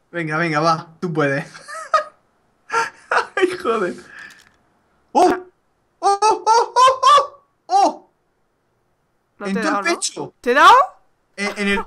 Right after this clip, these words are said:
Speaker 1: sí, sí, en los abdominales.
Speaker 2: Vamos, lo voy controlando.
Speaker 1: Madre mía, tú.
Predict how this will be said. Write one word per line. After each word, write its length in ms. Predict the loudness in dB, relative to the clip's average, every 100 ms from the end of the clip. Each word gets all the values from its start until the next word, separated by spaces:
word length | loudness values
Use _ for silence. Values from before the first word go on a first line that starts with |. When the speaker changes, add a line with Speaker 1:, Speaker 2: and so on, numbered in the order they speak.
| -10
Speaker 1:
sí, 160 | -8 -6
sí, 180 | -4 -2
en 100 | 2
los 120 | 2
abdominales. 600 | 2 0 0 2 0 -4 -12 -20 -20 _ _ _
Speaker 2:
Vamos, 920 | -2 -2 0 2 2 2 -2 -4 -10
lo 60 | -10
voy 120 | -10
controlando. 960 | -8 -6 -4 -4 -4 -8 -10 -10 -14 _ -20 -20 -20 _ _ _
Speaker 1:
Madre 340 | -2 0 0
mía, 240 | -4 -6 -6
tú. 160 | -8